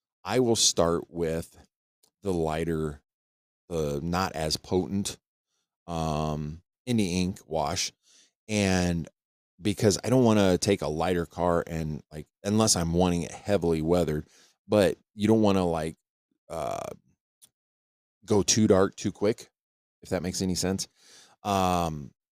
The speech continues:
you wanna do it in layers. So that's where, like, okay, I'll start with the lighter, put my wash on there, let it dry. And then I'll look at it. Okay, do I want,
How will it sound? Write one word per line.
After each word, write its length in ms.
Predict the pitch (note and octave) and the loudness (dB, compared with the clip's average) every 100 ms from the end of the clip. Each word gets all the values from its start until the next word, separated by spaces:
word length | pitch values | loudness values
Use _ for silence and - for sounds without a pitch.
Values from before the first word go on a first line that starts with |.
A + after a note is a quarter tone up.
| _ _ _ _ _ | _ _ _ _ _
you 160 | G2 G2 | -2 2
wanna 220 | G#2 F#2+ | 4 6
do 140 | F#2+ | 6
it 60 | A#1 | 4
in 80 | D#2+ | -2
layers. 300 | E2+ C2+ - | -6 -6 2
So 140 | G#2 | 4
that's 240 | G2 A2 | 4 2
where, 160 | A#2 G#2 | 4 4
like, 240 | F2+ F2+ | 4 0
okay, 320 | - F#2 F#2 F2+ | -6 -8 -2 0
I'll 160 | F2 | 0
start 300 | - - F#2+ | 0 2 2
with 120 | F2 | 0
the 80 | - | -4
lighter, 520 | D2+ A2 D3+ C2+ A2 _ _ _ _ _ _ _ _ _ _ _ _ - | -2 0 0 0 -4 _ _ _ _ _ _ _ _ _ _ _ _ -12
put 100 | G2+ | -6
my 100 | G#2 | 0
wash 340 | G#2 G2 - | 2 2 0
on 140 | F#2+ | -2
there, 160 | F#2+ G#2 | 0 0
let 160 | F2+ G#2 | 0 -2
it 60 | |
dry. 300 | - E2 F2 - _ _ _ _ _ _ _ _ - - | -2 -2 -4 -8 _ _ _ _ _ _ _ _ -20 -4
And 220 | A2 G#2+ | 0 2
then 380 | G#2 G2+ F#2+ F2 _ _ _ _ _ _ _ _ _ _ _ _ - | 2 2 0 -4 _ _ _ _ _ _ _ _ _ _ _ _ -8
I'll 240 | G#2 G2+ | -2 2
look 200 | A#2 C#3 | 2 2
at 160 | D#2+ D2 | -4 -10
it. 80 | - - | -14 -20
Okay, 240 | - G2 D#2+ _ | -6 -6 -6 _
do 540 | - A#2 B2 B2 A#2+ A2+ | 0 2 4 4 4 4
I 120 | G2+ | 4
want, 400 | G2+ G2+ G#2 B1+ | 2 2 0 -4